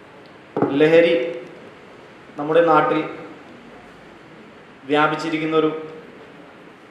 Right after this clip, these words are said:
സാഹചര്യമാണ് ഇപ്പോൾ നിലനിൽക്കുന്നത്.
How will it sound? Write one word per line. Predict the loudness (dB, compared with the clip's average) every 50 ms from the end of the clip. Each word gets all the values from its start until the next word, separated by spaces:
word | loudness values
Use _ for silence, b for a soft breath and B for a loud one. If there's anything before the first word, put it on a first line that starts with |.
| -20 -20 -20 -20 -20 -20 -20 -20 -20 -20 -20 -20 -20 -20 -20 -20 -20 -18 -8
സാഹചര്യമാണ് | -6 -4 -2 -2 -2 0 0 0 0 0 -2 -4 -4
ഇപ്പോൾ | -6 -6 -8 -8 -8 -10 -14 -18 -20 -20 -20 -20 -20 -20 -20 -20 -20 -20 -20 -20 -20 -20 -16 -14 -12 -10
നിലനിൽക്കുന്നത്. | -8 -6 -6 -6 -6 -6 -8 -10 -12 -14 -16